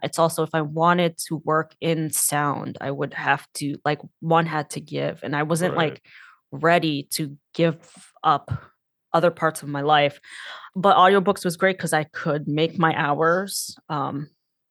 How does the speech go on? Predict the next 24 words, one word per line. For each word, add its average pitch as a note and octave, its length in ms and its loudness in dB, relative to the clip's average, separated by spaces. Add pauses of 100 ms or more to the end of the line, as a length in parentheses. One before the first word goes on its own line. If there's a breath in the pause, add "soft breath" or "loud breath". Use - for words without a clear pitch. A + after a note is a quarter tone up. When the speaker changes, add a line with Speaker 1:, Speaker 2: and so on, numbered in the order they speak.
(120)
Speaker 1:
Common D3 300 -4
Mode D3+ 140 -4
has D3+ 160 -6
always D3+ 340 0
been D3 380 -2
very D3 540 -4
generous D3 840 -4
with D3 180 -6
how D3+ 420 2 (480 loud breath)
they D3+ 100 2
handle D3+ 340 0
my C#3+ 180 0
time. D3 500 -2
If D3+ 140 -4
I D3 60 -2
had C#3+ 240 -6
to D#3 80 -4
go D3 180 -2
at C#3+ 140 -6
six - 500 -6
to D3 100 -8
teach - 240 -10
a D3+ 60 -12
student, D#3+ 580 -6